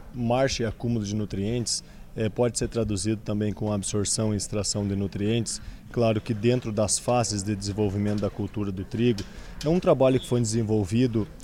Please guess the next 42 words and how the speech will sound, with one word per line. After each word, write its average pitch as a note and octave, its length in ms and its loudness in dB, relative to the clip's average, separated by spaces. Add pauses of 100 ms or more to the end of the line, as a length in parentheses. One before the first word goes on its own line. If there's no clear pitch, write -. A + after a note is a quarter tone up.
(120)
em B2 240 4
dois A2 240 2
mil A#2 160 4
e A2+ 40 4
dezessete G#2+ 640 0
com A2 120 -4
quatro A2+ 360 0
cultivares, G#2+ 640 0
em G#2+ 80 0
dois A2 200 0
mil A#2 200 0
e A2 60 2
vinte A2+ 460 0 (320)
com B2+ 120 0
mais A2+ 340 2
quatro A2 300 0
cultivares B2 560 0
e C#3+ 60 6
agora, A2+ 360 6
recentemente, G#2+ 680 -2
em - 20 -2
dois G#2 220 0
mil G#2 120 0
e G#2 40 0
vinte G#2 180 -2
e A2+ 60 -4
dois, G#2 260 2
com A2 140 -4
mais G#2 240 0
três A#2 260 0
cultivares. A2 600 -4 (360)
Ele C3+ 320 6
é A#2 200 6 (240)
desenvolvido A#2+ 680 2
em D3+ 120 2
parceria A#2 520 0
com A2 220 -2
a G#2+ 40 0
Yara G#2+ 300 2
Fertilizantes G#2+ 800 0
e C#3 60 -4
também A#2+ 420 0